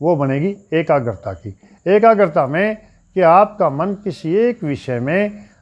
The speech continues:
लगातार लंबे समय तक रुकेगा और उसके कुछ समय बाद फिर स्थिति में परिवर्तन होगा। इसका अर्थ ये हुआ कि एकाग्रता में भी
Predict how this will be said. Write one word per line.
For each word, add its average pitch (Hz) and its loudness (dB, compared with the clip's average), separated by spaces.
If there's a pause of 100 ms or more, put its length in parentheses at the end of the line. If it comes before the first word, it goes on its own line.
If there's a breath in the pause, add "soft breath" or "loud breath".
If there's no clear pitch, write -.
(140 loud breath)
लगातार 175 4
लंबे 170 -4
समय 139 -8
तक 127 -8
रुकेगा 165 2 (220 loud breath)
और 185 2
उसके 208 0
कुछ 190 -6
समय 156 -2
बाद 156 0
फिर 170 -2
स्थिति 123 -8
में 143 -4
परिवर्तन 120 -6 (200)
होगा। 123 0 (340 soft breath)
इसका 170 0
अर्थ 147 0
ये 180 4
हुआ 208 6 (580 soft breath)
कि 190 -4
एकाग्रता 208 0
में 139 -6
भी 214 -2